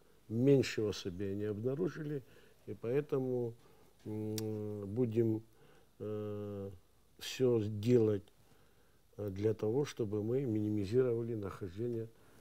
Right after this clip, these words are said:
коричневого мраморного клопа на рес-, в Республике Абхазия.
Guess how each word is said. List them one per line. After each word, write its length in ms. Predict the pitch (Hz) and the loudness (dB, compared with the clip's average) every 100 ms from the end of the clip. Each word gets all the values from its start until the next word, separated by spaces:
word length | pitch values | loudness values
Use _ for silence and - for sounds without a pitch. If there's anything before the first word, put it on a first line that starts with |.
| - | -12
коричневого 540 | 101 107 - 107 101 98 | -8 -6 -6 -4 -4 -2
мраморного 360 | 110 107 98 | 0 0 -2
клопа 340 | 95 98 95 127 | -4 -6 -6 -4
на 120 | 110 | -4
рес-, 160 | 98 90 | -6 -8
в 160 | 101 92 | -6 -6
Республике 600 | 92 - 113 104 98 104 | -6 -8 -8 -6 -6 -6
Абхазия. 380 | 92 - 85 | -6 -8 -8